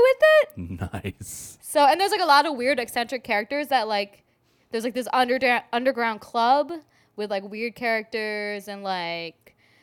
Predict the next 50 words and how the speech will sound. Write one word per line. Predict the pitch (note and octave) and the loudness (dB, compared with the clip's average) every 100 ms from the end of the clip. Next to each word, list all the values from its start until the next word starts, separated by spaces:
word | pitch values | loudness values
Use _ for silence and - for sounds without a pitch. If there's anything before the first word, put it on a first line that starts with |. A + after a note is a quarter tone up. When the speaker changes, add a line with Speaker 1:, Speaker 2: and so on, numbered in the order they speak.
| _ _ _ _ _ _ _ _ - | _ _ _ _ _ _ _ _ -14
Speaker 1:
B | A3+ A#3 | -10 -6
D | A#3 | -2
S | A3 G#3+ | -2 0
M, | A#3+ G#3+ | 0 0
and | A3 | 0
you | G#3+ | -4
think | C#4 | -4
it's | C4 | -4
gonna | A#3+ A3 | -4 -6
go | F#3+ G#3 | -2 -2
somewhere | G#3+ B3 A3+ | -2 -8 -6
as | A3 | -6
cool, | - B3 C4 B3+ B3+ | -8 -8 -2 -2 -2
but | A3 | -4
it's | A#3 | -6
kinda | - E4+ F4+ D#4 | -8 -10 -8 -6
just | G3 F3+ - - - | -8 -10 -14 -20 -20
Speaker 2:
Lame. | G2 F#2 F2 F2+ F#2 G#2+ | -14 -10 -8 -8 -10 -12
Speaker 1:
Mm, | G#2 F#3+ | -12 -10
yeah. | F3+ F3 F3 F3 F#3+ _ - _ - | -8 -8 -8 -10 -14 _ -20 _ -12
Speaker 2:
Bummer. | F#2+ F2+ F2+ | -10 -10 -12
Speaker 1:
Yeah, | A3 G3+ | -6 -6
the | G3+ | -4
C | C#4 | -8
G | B3+ | -4
I, | G3+ F#3+ | -2 0
like, | G3 G3 | -2 -4
ruins | F3 F#3 F#3+ F#3 | -8 -10 -10 -8
it | F#3+ | -10
'cause | F#3 | -8
they | F#3 F#3 | -10 -12
didn't | F#3+ | -10
do | F#3 | -12
a | |
good | F3 F3+ | -10 -10
job, | F3+ F3 F3 F3 F3+ F3 | -8 -6 -4 -4 -6 -8
and, | - F#3+ | -14 -6
like, | G3 G3 _ _ _ _ _ _ _ A#3 _ _ | -6 -8 _ _ _ _ _ _ _ -20 _ _
the | G#3+ A3 | -8 -8
Speaker 2:
It | |
Speaker 1:
kills, | - A#3+ B3 | -2 0 0
you | D4 | 0
don't | F4+ E4 | -2 -2
really | D4 D4+ C#4 | -2 -4 -6
see | - C4 | -8 -8
most | C4 G#3+ A#3 | -6 -6 -8
of | |
them | G#3+ G#3 | -10 -10
on | F#3 | -10
screen. | F#3+ - F#3+ F#3+ G#3+ A#3+ | -12 -14 -14 -12 -14 -16